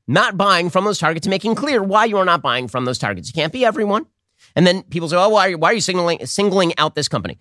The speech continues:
Well, the answer is because we can't do all of them. So we will single out a few of them and we'll make examples of them. And we should make examples of them because when we make examples of them, the rest of you will learn not to insult your customer core and not to mimic the worst excesses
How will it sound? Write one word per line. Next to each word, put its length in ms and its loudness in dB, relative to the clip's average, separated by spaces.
Well, 80 -2
the 100 4
answer 180 0
is 100 -2
because 200 -4
we 60 -8
can't 200 0
do 120 -4
all 160 -4
of 40 -8
them. 140 -6
So 100 -4
we 80 0
will 80 -2
single 300 0
out 100 2
a 60 -6
few 200 -2
of 100 -2
them 140 -2
and 80 0
we'll 100 2
make 180 0
examples 480 -2
of 80 -14
them. 160 -6
And 80 0
we 80 0
should 180 0
make 140 0
examples 460 -4
of 80 -10
them 140 -8
because 200 -6
when 80 2
we 60 4
make 180 2
examples 420 -2
of 80 -8
them, 160 -2
the 80 -2
rest 180 2
of 80 -4
you 100 -2
will 180 0
learn 440 0
not 180 0
to 120 -8
insult 520 0
your 120 -4
customer 420 -2
core 400 -2
and 400 2
not 280 2
to 80 -6
mimic 480 0
the 120 0
worst 520 2
excesses 640 -6